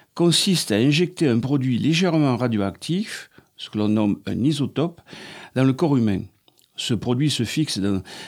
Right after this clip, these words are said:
certains organes et dans les zones à haute activité cellulaire,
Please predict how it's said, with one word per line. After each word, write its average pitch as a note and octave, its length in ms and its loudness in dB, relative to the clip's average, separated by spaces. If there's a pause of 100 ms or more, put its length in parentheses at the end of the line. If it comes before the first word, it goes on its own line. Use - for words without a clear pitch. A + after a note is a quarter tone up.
certains B2 460 -2
organes A2+ 560 0 (480)
et B2+ 100 2
dans C3+ 140 2
les C#3 140 4
zones C3 320 2
à A2+ 180 0
haute E3 140 -2
activité C3 500 -2
cellulaire, G#2 640 -2